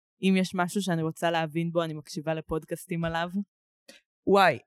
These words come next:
Speaker 2: באיזה סדרת ריאליטי מטומטמת, שהיא כל כך מטומטמת שאפילו לא להמליץ עליה, מישהו דיבר על זה שהוא עושה קונג פו סקס. <laughs>
Speaker 1: אוקיי.
Speaker 2: שמשהו שאני די בטוחה שהוא המציא, וזה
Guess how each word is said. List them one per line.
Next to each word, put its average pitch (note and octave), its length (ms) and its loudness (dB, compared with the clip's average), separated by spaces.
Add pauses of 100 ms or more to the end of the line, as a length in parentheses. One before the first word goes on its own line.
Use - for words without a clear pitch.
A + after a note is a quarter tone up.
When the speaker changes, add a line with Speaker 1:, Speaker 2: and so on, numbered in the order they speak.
(560)
Speaker 2:
באיזה G3+ 360 2
סדרת G#3+ 460 2
ריאליטי A3 360 0
מטומטמת, G3 520 -2
שהיא F3+ 120 -2
כל G3+ 120 -10
כך - 180 -8
מטומטמת G#3+ 400 -4
שאפילו A3 340 -2
לא A3 60 -2
להמליץ G3 280 -2
עליה, G3+ 180 -2 (440)
מישהו B3+ 220 6
דיבר A3+ 220 2
על A#3 180 2
זה G#3+ 140 2
שהוא G#3+ 200 0
עושה G#3 240 2 (360)
קונג G#3 320 2
פו A3+ 240 -4
סקס. - 640 0 (400)
<laughs> - 100 -10 (1080)
Speaker 1:
אוקיי. C4+ 180 0
Speaker 2:
שמשהו B3+ 420 8
שאני A#3+ 220 6 (160)
די C#4+ 180 8
בטוחה C4+ 380 4
שהוא F#3+ 160 -2
המציא, G3+ 500 2 (180)
וזה F3 180 -4